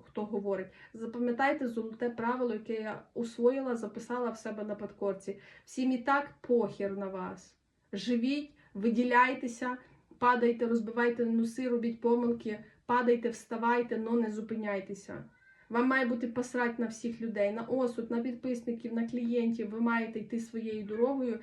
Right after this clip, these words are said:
і не боятись ніякого хейту, ні з чиєї сторони. Чоловік, родичі, мама, тато осуждають, куди ти там полізла. Похер. Коли ви поставите фокус на собі, «Я йду, бо мені це надо», тоді у вас буде все виходити. А коли ви будете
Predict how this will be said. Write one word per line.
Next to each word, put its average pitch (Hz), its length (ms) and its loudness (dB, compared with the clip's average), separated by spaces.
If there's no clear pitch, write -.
і 233 40 0
не 233 100 6
боятись 240 540 0
ніякого 226 500 -2
хейту, 214 380 -4
ні 254 200 6
з - 120 -6
чиєї 233 400 -2
сторони. 190 600 -6
Чоловік, 262 580 0
родичі, 247 560 0
мама, 247 380 2
тато 247 540 0
осуждають, 233 720 2
куди 240 220 -2
ти 233 80 0
там 233 260 -2
полізла. 226 500 2
Похер. 240 480 2
Коли 262 300 4
ви 240 200 2
поставите 233 560 2
фокус 233 400 2
на 233 80 2
собі, 226 280 -4
«Я 226 100 2
йду, 226 220 0
бо 214 140 -2
мені 226 220 2
це - 140 -10
надо», 254 320 0
тоді 226 240 -2
у - 20 -2
вас 220 140 -4
буде 208 180 -6
все 208 200 -8
виходити. 196 600 -8
А 208 80 -8
коли 277 200 -2
ви 285 100 -4
будете 262 400 -4